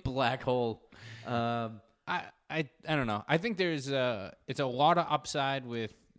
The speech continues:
Speaker 2: really no downside. So why not make the move?
Speaker 1: Brady doesn't seem too jazzed about it, if we're gonna be honest.
Speaker 2: Uh,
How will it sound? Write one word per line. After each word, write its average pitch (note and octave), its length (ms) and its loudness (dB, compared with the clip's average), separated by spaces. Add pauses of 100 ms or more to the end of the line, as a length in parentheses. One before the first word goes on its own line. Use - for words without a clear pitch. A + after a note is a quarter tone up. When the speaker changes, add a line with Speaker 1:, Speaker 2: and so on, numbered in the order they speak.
(140)
Speaker 2:
really A2+ 280 -2
no G#2+ 280 -2
downside. G2 680 -6
So F2+ 220 -6
why F#2+ 240 -2
not G2 240 -4
make F2 160 -12
the F2 60 -16
move? D#2+ 160 -12
Speaker 1:
Brady G#3+ 360 -4
doesn't C3 340 -6
seem B2 260 -8
too A#2+ 180 -10
jazzed G#2+ 540 -6
about E2 280 -10
it, - 120 -18 (120)
if - 60 -16
we're G#2 60 -8
gonna G2 160 -6
be F2+ 100 -8
honest. F2+ 500 -10
Speaker 2:
Uh, - 60 -16